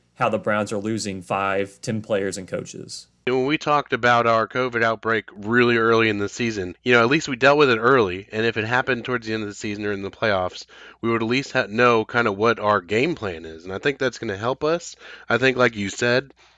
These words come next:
Speaker 2: because we had that outbreak earlier in the season, I am pretty sure that all the players are gonna be very compliant,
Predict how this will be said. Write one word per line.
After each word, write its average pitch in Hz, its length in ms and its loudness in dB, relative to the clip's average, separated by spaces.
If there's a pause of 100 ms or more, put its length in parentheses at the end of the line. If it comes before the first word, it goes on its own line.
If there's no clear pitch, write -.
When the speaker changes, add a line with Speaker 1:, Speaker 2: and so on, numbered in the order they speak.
(140)
Speaker 2:
because 127 360 0
we 135 120 0
had 135 160 0
that 131 140 6
outbreak 123 420 4
earlier 123 360 4
in 120 80 2
the 120 80 -4
season, 123 400 -6 (140)
I 151 200 8
am 117 260 6
pretty 202 480 2
sure 143 380 6
that 113 120 2
all 147 320 4
the 123 100 0
players 113 460 2
are 101 40 -10
gonna 107 120 -4
be 107 140 -6
very 117 420 4
compliant, 104 760 -4